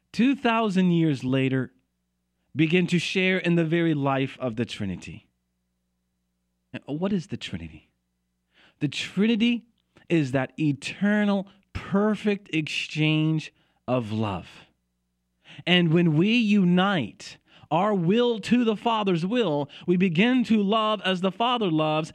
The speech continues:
and give ourselves as the Father gives and will as the Father wills. If the Trinity is love given, love received, and love shared,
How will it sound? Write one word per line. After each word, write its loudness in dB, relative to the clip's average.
and 2
give 0
ourselves -2
as 0
the 0
Father 0
gives -2
and 2
will 2
as 0
the 2
Father 2
wills. -2
If 0
the 2
Trinity 0
is 0
love 0
given, 2
love 0
received, 0
and 2
love -2
shared, -2